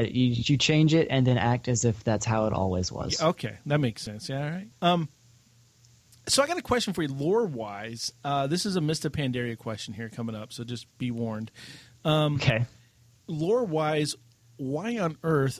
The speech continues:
Speaker 2: are we raiding Orgrimmar at the end of Mists of Pandaria?
Speaker 1: I think that was, um,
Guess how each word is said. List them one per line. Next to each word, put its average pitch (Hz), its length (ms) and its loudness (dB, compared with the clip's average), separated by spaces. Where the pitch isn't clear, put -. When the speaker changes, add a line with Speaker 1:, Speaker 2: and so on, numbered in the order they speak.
Speaker 2:
are 139 140 2
we 139 180 2
raiding 147 440 2
Orgrimmar 127 680 2
at 120 60 -4
the 135 160 -10
end 135 260 4
of 120 100 -2
Mists 127 240 0
of 127 80 -4
Pandaria? 110 640 -4
Speaker 1:
I 165 440 4
think 151 340 -2
that 131 200 2
was, 123 120 2
um, 104 340 2